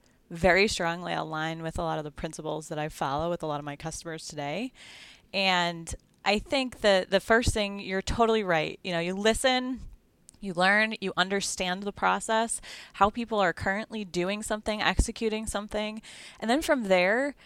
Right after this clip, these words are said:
it gives you an opportunity to evaluate the process, like you were saying, like, map everything out. And, and then I think, how can we put some kind of measurable success on that? I think that's one of the biggest things.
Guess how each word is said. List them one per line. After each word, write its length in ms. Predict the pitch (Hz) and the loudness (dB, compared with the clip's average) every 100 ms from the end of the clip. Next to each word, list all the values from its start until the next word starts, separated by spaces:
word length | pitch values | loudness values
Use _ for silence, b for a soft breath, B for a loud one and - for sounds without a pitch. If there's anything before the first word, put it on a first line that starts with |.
| b | b
it 100 | - | -2
gives 220 | 208 233 240 | 0 0 2
you 80 | |
an 80 | 269 | 4
opportunity 720 | 214 208 202 - 180 180 202 202 | 6 6 2 0 -2 0 0 0
to 240 | 190 - | 0 0
evaluate 680 | 170 165 147 175 214 208 202 | 0 4 4 4 4 0 0
the 60 | 202 | -2
process, 640 | 156 135 156 143 170 - | -2 -2 -2 -2 -2 -4
like 160 | 160 | -8
you 100 | - | -6
were 120 | 160 175 | -4 -4
saying, 520 | - 135 143 214 208 | -2 -4 -4 -8 -10
like, 200 | 156 147 | -10 -10
map 320 | 170 160 190 | -4 -2 2
everything 520 | 202 196 208 208 180 | 2 2 2 2 0
out. 280 | 139 135 202 - B B B B | -4 -4 -6 -10 B B B B
And, 360 | 196 202 196 190 - | 4 6 4 0 0
and 240 | 208 214 | 2 4
then 320 | 277 285 254 - - | 2 2 -2 -6 0
I 140 | 196 | 0
think, 540 | 202 - 220 196 - - _ _ - | 0 -2 -2 -2 -8 -10 _ _ -8
how 320 | - 233 294 | 6 8 8
can 220 | - 269 | 4 -4
we 140 | 240 | -4
put 360 | 214 - 190 170 | -6 2 2 4
some 260 | - 190 208 | 2 0 2
kind 220 | 220 190 | 0 0
of 120 | 170 | -2
measurable 560 | 165 151 160 180 175 165 | 0 0 0 -2 -2 -4
success 600 | - - - - 151 - | -4 -6 -4 -4 -4 -4
on 180 | 208 | -4
that? 280 | 233 277 294 - _ _ - | -2 -2 -2 -6 _ _ -10
I 80 | 185 | -8
think 260 | - 233 220 | -4 -4 0
that's 220 | 202 - | 0 0
one 160 | 185 | -2
of 80 | 175 | -2
the 80 | 170 | -2
biggest 460 | 156 170 180 214 - | -2 0 2 0 -2
things. 400 | 240 269 294 | -4 -4 -8